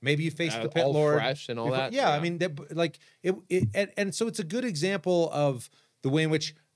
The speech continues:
Speaker 1: her m-, deciding to use that ability
Speaker 2: Yep.
Speaker 1: ratcheted the pace up.
Speaker 2: Oh, yeah.
Speaker 1: Like, there's just no, you know, I, I, it, the, it, I no longer had a say in
Speaker 2: Right.
Speaker 1: whether this was gonna go to the next level
Speaker 2: And
Speaker 1: or
Speaker 2: this,
Speaker 1: not.
Speaker 2: this brings me to, uh, so, uh, we're talking about,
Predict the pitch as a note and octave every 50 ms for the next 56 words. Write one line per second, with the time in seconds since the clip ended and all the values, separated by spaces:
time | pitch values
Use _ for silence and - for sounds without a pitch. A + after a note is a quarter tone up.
0 | _ _ - - - F3 F#3+ G3+ F#3+ F3+ F3 F3 - A#2 B2+ C3 - - - E3
1 | D#3 E3 F3 E3+ E3+ E3 D3 - C#3+ C3 C3 D3 D#3 D3 D3 - D3+ C3+ C3 B2
2 | G#2+ G2 D#3 F#3+ G3+ F#3 D3 A#2 A2 G#2 G2+ E2 D#2+ D#2 D2 - - G2+ G#2+ C#3+
3 | C#3+ D3 D#3 - - - C3 C3 B2 A2 A2+ G#2 - A2+ G#2+ G2 - F#2 E2+ F#2+
4 | G2 G2+ F#2 B2 B2+ A#2 D#3 D#3 C#3 D3 C#3 - D#3 D#3 D3+ D#3 D#3 D3+ D3 D3+
5 | - _ _ _ _ - - _ - - C3+ A#2 G#2 G2+ A2 A#2+ B2 B2+ C3 -
6 | _ - A#2+ C3 C#3 D3 D3 C#3 C#3 C#3+ - - - C3 B2 B2 D3 D3 D3 D3
7 | D#3 D3 C#3+ D3 B2+ - _ _ _ _ - D#3 F3+ F#3 F3+ F3+ F3 E3 E3 D3+
8 | D3+ D3 C3+ C3+ B2 A#2+ B2+ A2+ G#2+ - - - C#3+ B2+ B2 A#2+ A2+ A2 G#2 F#2
9 | D#2+ D2 A2+ A2 A2 A#2+ A#2+ A#2 B2 A#2+ A2+ A2 G#2+ A2 G#2+ - A#2 G#2 G2 A#2
10 | A2 G2 F#2 F#2 _ _ - A#2+ A2 G#2+ G#2 F#2 F#2 G2 F#2+ F2+ - - G#2+ G#2
11 | F#2+ C#3 D#3 D#3+ D#3 E2+ E2 C#3 D3+ D3 D3 - - C#3 C#3 C3 A#2 B2 A#2+ A2
12 | - B2 A2+ G#2 G#2 G#2+ G#2 G2+ G2 E2+ A1+ - - - - G#2 G#2 G2 F#2+ -
13 | - - - F#2+ F#2 F#2 F#2 F2+ F2 E2 - - _ _ _ _ _ _ _ _
14 | - - G#2 A2+ A2+ G#2 A#2+ G2 G2 - G2 G2 F#2 E2+ E2+ E2 E2 E2 D#2 -